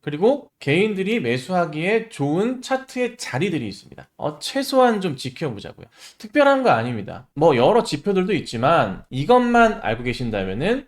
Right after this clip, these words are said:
최소한도로 고점에는 피할 수가 있고요. 그래도 어느 정도 안정권에 있는 바닥 자리에서는 매수할 수가 있습니다. 그리고 말씀드렸던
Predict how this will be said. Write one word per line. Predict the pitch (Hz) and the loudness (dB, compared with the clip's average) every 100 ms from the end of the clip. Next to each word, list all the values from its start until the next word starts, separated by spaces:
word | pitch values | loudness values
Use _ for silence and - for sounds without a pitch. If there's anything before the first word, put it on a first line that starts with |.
| _ | _
최소한도로 | - 254 247 226 170 113 107 165 247 - _ | -4 0 2 2 2 0 -2 0 -2 -6 _
고점에는 | - 139 - 233 220 196 202 269 269 | -6 -6 0 2 2 2 0 -2 -4
피할 | - 208 202 | -2 0 0
수가 | - 151 101 | -2 -2 -2
있고요. | - 92 90 196 - _ | -4 -8 -6 -8 -14 _
그래도 | - 165 214 196 208 233 - | 0 4 6 6 4 4 4
어느 | 117 147 | 0 0
정도 | 165 160 165 | -2 -2 0
안정권에 | 95 113 131 175 170 147 127 113 | 0 -2 0 -2 0 -2 0 -2
있는 | 117 180 269 - _ | -2 0 -2 -4 _
바닥 | 110 147 170 | -2 0 0
자리에서는 | - 120 107 101 123 151 | -2 -2 -2 -4 -4 -4
매수할 | 113 - 113 | -6 -4 -6
수가 | 107 120 139 | -6 -8 -8
있습니다. | 101 - - - - - | -8 -16 -16 -20 -14 -4
그리고 | 180 220 | 0 4
말씀드렸던 | 123 117 175 151 127 - 151 104 | 4 2 -2 0 -2 0 0 0